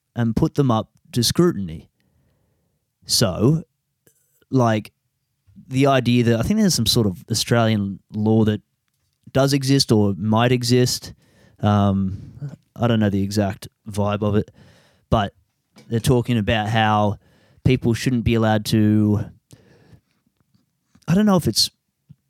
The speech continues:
I, I really just don't know. It's something to do with not being allowed to say that someone's, um, what's the word?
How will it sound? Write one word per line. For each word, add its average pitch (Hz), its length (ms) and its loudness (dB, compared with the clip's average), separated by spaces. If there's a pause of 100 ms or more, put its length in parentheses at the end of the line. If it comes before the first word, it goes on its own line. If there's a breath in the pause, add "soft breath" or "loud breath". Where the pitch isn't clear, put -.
(120)
I, 139 160 -2
I 127 140 0
really 123 240 0
just - 160 -14
don't 101 160 -4
know. 101 120 -2
It's 107 100 -2
something 160 280 -2
to - 100 -14
do 120 140 2
with 110 220 -2 (320)
not 127 280 0
being 120 180 4
allowed 113 300 2
to 110 160 2
say 113 220 2
that 104 140 -4
someone's, 110 640 -2 (2000 soft breath)
um, 104 680 -2 (800 loud breath)
what's 107 240 -6
the 101 100 -6
word? 98 540 -6